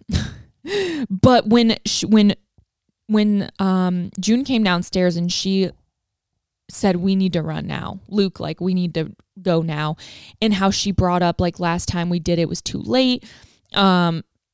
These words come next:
that just brought such, like, an anxiety even to me, because we know how they got into Gilead in the first place. You know, they didn't, they didn't flee for Canada fast enough,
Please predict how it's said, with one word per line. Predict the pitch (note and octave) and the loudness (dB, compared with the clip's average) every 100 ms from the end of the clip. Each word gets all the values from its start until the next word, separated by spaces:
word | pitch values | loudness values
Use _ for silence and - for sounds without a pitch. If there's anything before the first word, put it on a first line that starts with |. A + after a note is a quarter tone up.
| - | -2
that | G#3+ C#4 | 0 2
just | - G4 - | 0 -2 0
brought | - F3 E3 - | 0 2 0 -2
such, | - G3+ F#3+ | -2 0 2
like, | G3 G3 | 2 2
an | F#3+ | 0
anxiety | F3+ F3 E3+ D#3+ F3 D#3+ | 0 -2 -2 0 -2 -2
even | F3+ F3 | -2 -2
to | G3+ | -2
me, | F3 E3+ F3 | -2 -2 -2
because | F#3+ - F#3 E3 - | -2 -2 -2 -2 0
we | G#3 | 2
know | G3 F#3+ G3+ A3+ | 4 4 4 4
how | A3 G3 F3+ | 2 0 0
they | F3+ | 0
got | E3+ F3 F3 | 0 -2 -2
into | F#3 F3 - | -4 -6 -6
Gilead | D#3+ F3+ F3 F3 D#3+ D#3+ D#3+ | -2 0 2 0 0 -2 -4
in | F3 | -4
the | F3 | -4
first | - F3 F3 - | -4 -4 -4 -4
place. | F3 D3 - | -6 -4 0
You | G3 | 4
know, | F3+ | 6
they | F3 F3+ | 4 4
didn't, | F#3 F3+ - - - | 4 2 0 -12 -2
they | - | 4
didn't | G#3 A3 F#3+ | 6 6 4
flee | - G#3 A3 A3 | -4 -2 0 0
for | G#3 | -2
Canada | G3 - G#3 F#3+ F3 D#3+ E3 _ _ | -2 4 4 6 4 0 -2 _ _
fast | - F#3 F3+ D#3+ | 0 0 0 -6
enough, | C#3+ - | -8 -10